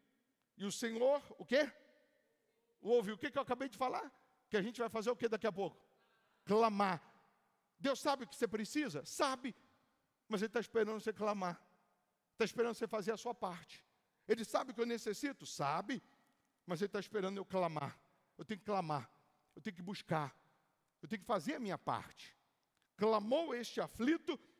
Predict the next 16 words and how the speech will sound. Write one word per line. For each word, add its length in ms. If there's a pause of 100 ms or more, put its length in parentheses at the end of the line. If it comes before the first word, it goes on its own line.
(200)
e 20
o 60
Senhor 400
o 60
ouviu 520 (800)
e 80
o 80
livrou 720 (320)
de 200
todas 640
as 100
suas 500 (600)
tribulações. 760
Hoje 380
é 80
dia. 420